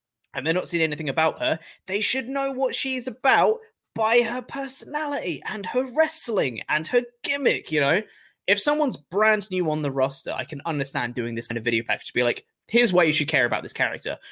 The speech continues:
We have so many reasons to care about Bianca Belair that they've already given us. We don't need a thing to say, 'Here's what Bianca Belair's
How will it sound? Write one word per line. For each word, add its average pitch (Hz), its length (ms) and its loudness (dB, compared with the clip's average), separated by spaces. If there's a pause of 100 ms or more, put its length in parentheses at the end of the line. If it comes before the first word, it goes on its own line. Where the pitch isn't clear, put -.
We 156 140 2
have 151 160 0
so - 360 6
many 175 240 4
reasons 156 380 0
to 147 80 -4
care 143 280 2
about 123 220 -2
Bianca 131 260 -2
Belair 127 260 2
that 117 140 -6
they've 135 200 -6
already 139 380 -4
given 139 340 -2
us. - 240 -12
We 135 80 -2
don't 151 320 2
need 147 220 0
a 143 60 2
thing 143 200 2
to 143 100 -10
say, 127 220 2 (160)
'Here's 180 240 4
what 147 160 4
Bianca 139 260 2
Belair's 127 320 4